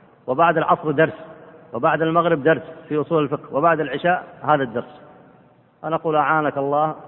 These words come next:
وجزاك الله خيرا وكثر الله من أمثالك". هذا مثابر مجد. يقول: "ذكرتم أن أهل البدع ابتدعوا في الأصول والفروع،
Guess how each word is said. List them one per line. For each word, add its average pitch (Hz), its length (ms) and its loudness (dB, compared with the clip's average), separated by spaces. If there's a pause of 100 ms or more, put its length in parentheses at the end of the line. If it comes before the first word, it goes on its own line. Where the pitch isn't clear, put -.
وجزاك 135 420 -4
الله 139 220 -2
خيرا 151 320 -2
وكثر 139 380 -4
الله 139 200 0
من 131 100 -4
أمثالك". 120 380 -4 (2250)
هذا 127 220 -2
مثابر 147 460 -2
مجد. 139 300 -2 (3000)
يقول: 175 300 0
"ذكرتم 175 340 2
أن 170 140 2
أهل 175 180 6
البدع 160 440 2
ابتدعوا 160 420 0
في 135 80 -2
الأصول 170 420 0
والفروع، 160 440 2